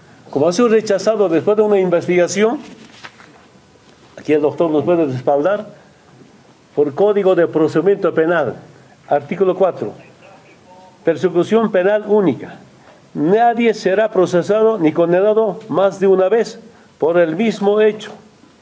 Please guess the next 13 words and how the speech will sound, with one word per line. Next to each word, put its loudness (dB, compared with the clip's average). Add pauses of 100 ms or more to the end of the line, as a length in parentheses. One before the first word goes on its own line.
(580)
aunque -2
se -2
modifique -2 (880)
que 0
su 0
calificación -2 (600)
o 0
se, -4 (340)
o 2
se -2
alguien -2
nuevas 2 (720)
circunstancias, -4